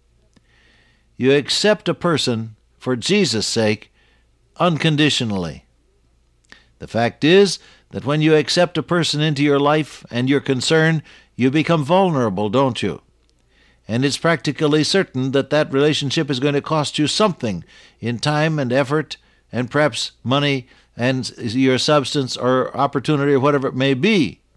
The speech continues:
But you become vulnerable at that point. Now, this is the point then, beloved, at which many of us shy away and we say, "No, I don't want to go that far." That's what happened to the priest and the Levite on the road to Jericho. They didn't want to go that far.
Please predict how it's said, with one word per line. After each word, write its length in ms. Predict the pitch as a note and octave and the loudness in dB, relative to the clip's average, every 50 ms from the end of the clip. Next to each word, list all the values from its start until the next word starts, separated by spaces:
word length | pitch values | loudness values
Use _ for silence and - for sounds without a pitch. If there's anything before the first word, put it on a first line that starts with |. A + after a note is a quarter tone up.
| _ _ _ _ _ _ _ _ _ _ _ _ _ _ - - _ _ _ _ _ _ _ _ _ _ - | _ _ _ _ _ _ _ _ _ _ _ _ _ _ -20 -20 _ _ _ _ _ _ _ _ _ _ -6
But 160 | - C#3+ C3+ | -6 -2 0
you 80 | F3+ F3 | 2 2
become 280 | F3+ F3 D#3 F#3 F#3 D#3 | 2 4 2 2 0 2
vulnerable 720 | C#3 F#3+ G#3+ A3 A3 F#3+ D3+ C3 A2+ G2 F2+ G#2+ A2 A#2 | 2 4 4 4 4 4 2 2 2 2 0 0 0 0
at 120 | A#2+ - | 0 0
that 240 | - D3 D3 C#3+ - | 0 0 0 0 -2
point. 420 | - E3+ F3+ D#3 A#2+ F#2 - - - | -2 -2 -2 -2 -2 -4 -8 -6 -4
Now, 320 | B2 D3+ D#3+ D3+ C#3+ B2 - - - _ _ - | -2 0 0 0 -2 -4 -8 -18 -20 _ _ -2
this 320 | - E3 A3+ B3 A#3 - - - | 4 4 4 4 4 0 -4 -2
is 160 | - C#3+ B2 - | -2 -2 0 0
the 100 | D3 B2+ | -2 -2
point 360 | - D#3+ D#3 C#3 B2+ G2 - | 0 2 2 2 2 0 -2
then, 340 | A#2+ A#2 A#2 B2+ C3 - - _ _ _ _ - | -2 -2 -2 -2 -6 -10 -14 _ _ _ _ -8
beloved, 440 | G#2+ A#2+ B2 B2 B2 C3 C3+ D3 C3+ | -2 0 2 4 4 2 2 2 2
at 100 | C3+ B2 | 2 2
which 240 | B2+ F3 E3 - - | 2 0 0 0 0
many 240 | D3+ E3+ F#3 F#3+ D#3 | 0 0 2 2 2
of 120 | B2+ A2+ | 2 2
us 120 | C#3+ C#3 | 2 0
shy 300 | - - - D#3 D#3 D#3+ | 0 0 0 2 2 4
away 340 | D#3 D3 C#3+ D3 E3 E3 D#3+ | 4 2 2 2 2 2 2
and 80 | D3 B2+ | 2 2
we 120 | B2+ B2 | 0 0
say, 160 | - - C3+ | 0 0 0
"No, 340 | C3+ C3+ C#3 C3+ B2 A#2 A2+ | 0 2 2 2 2 0 -2
I 140 | G2+ A#2 B2 | -2 0 0
don't 160 | C3 C3+ C3+ | 2 2 2
want 100 | C3 B2+ | 0 -2
to 80 | B2+ A#2+ | -2 -2
go 140 | C#3+ C#3+ B2+ | -2 0 0
that 180 | G#2+ F#2 E2+ | -2 -4 -4
far." 280 | - - D#2+ C#2+ - - _ _ _ _ _ _ _ _ _ _ _ _ _ _ _ _ _ _ _ _ _ _ _ _ _ _ _ _ _ _ _ _ _ _ _ | -8 -12 -14 -14 -14 -18 _ _ _ _ _ _ _ _ _ _ _ _ _ _ _ _ _ _ _ _ _ _ _ _ _ _ _ _ _ _ _ _ _ _ _
That's 200 | - A2 B2 - | -2 -2 0 0
what 120 | F#3 D#3+ D#3 | 0 2 2
happened 240 | F3+ G3 F#3 E3+ F3 | 4 2 2 2 0
to 80 | F3 | 0
the 80 | D#3+ D#3+ | 0 -2
priest 400 | - - F3 F3+ F3 D3+ - - | -2 0 2 2 2 2 0 -2
and 100 | E3 D3+ | 0 0
the 80 | D#3 | 2
Levite 480 | D#3 F3 F#3 F3+ C3+ A#2+ G#2+ G#2 G2 G#2+ | 2 4 4 4 2 2 0 0 -2 -2
on 220 | A2 A2+ B2 B2 | -2 -2 0 0
the 180 | B2 A#2+ A#2+ G#2 - - - - - | 0 0 0 -2 -6 -12 -20 -10 -4
road 260 | A#2+ B2 C3+ C#3+ A#2+ | 0 2 2 2 2
to 80 | C3+ C3+ | -2 -4
Jericho. 500 | A#2+ B2+ E3+ E3+ D#3 C3+ F#2+ - G2+ G2+ | -2 0 2 2 2 2 0 -2 -4 -2
They 120 | G2 A2+ | 0 0
didn't 180 | B2 D3 D#3 D#3+ | 0 0 0 0
want 120 | D#3+ E3 | 0 -2
to 60 | E3 E3 | -2 -2
go 240 | C#3+ F#3 G#3 G#3 | 0 2 2 2
that 260 | F3+ D3 A2+ F#2+ - - | 2 0 0 -2 -4 -6
far. 340 | - E2 C2+ A#1+ B1 - | -8 -8 -8 -10 -16 -20